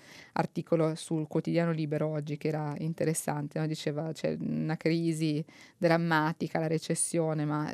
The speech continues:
gli italiani sono disposti a spendere milioni per il Black Friday, per l'illusione dello, del, del grande giorno di sconti". Eh,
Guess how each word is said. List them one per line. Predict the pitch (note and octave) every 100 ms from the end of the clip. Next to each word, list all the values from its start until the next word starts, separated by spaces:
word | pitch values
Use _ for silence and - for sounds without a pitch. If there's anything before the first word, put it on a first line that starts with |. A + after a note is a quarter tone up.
| -
gli | - F3
italiani | E3+ E3 D#3+ E3
sono | E3+ D3+
disposti | D3+ - - D#3+ -
a | E3
spendere | - D#3 D#3
milioni | D3+ D3+ D3+ D#3 D3 D3+ D3+ - - - - - _
per | -
il | D#3
Black | D#3 D#3 D#3
Friday, | - D#3 D3+ D3+ D3+
per | D3+ D3
l'illusione | D3+ D#3 D#3 D#3
dello, | D#3 D3+ D3+ D3+ D#3+ _ - -
del, | D#3 D3 D#3+
del | D3+ D3+
grande | D#3 D#3+ D#3 D3+
giorno | D3+ D#3 D3+
di | D3+
sconti". | - - D3+ D3 D3 D#3 - _ _ _ -
Eh, | F3 E3 D#3 D3+ D3+ D3+ D3 -